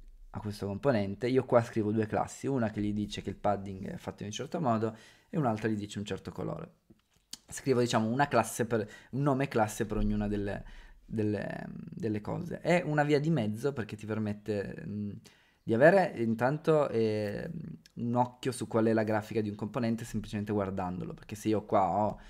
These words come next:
ehm, che ne so, il famoso V ventiquattro di prima, che non c'entra niente, però la larghezza ventiquattro, io so che questo div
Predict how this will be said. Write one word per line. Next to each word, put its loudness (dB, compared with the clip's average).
ehm, -8
che -8
ne -8
so, -8
il -20
famoso -8
V -8
ventiquattro -8
di -4
prima, -8
che -14
non -8
c'entra -6
niente, -6
però -6
la -2
larghezza 0
ventiquattro, 0
io 6
so 2
che 4
questo -2
div -2